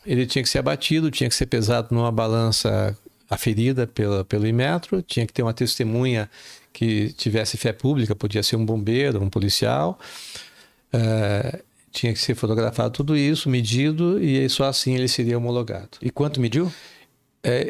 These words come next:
Speaker 1: ele tinha cinquenta e sete centímetros, dois quilos, quinhentos e cinquenta e cinco gramas.
Speaker 2: Em que ano?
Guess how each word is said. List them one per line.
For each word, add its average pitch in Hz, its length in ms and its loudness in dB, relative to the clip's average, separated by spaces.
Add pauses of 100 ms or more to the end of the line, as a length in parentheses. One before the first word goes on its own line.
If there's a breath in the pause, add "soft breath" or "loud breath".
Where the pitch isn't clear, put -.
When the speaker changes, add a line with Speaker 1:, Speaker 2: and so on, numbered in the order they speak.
Speaker 1:
ele 127 220 2
tinha 143 640 0
cinquenta 165 960 0
e 170 140 2
sete 127 440 0
centímetros, 180 1000 0
dois 123 240 0
quilos, 185 320 0
quinhentos 147 400 0
e - 40 -2
cinquenta 135 280 0
e 127 40 2
cinco 123 280 0
gramas. 85 540 -2 (120)
Speaker 2:
Em 110 80 -2
que 120 160 0
ano? 175 260 2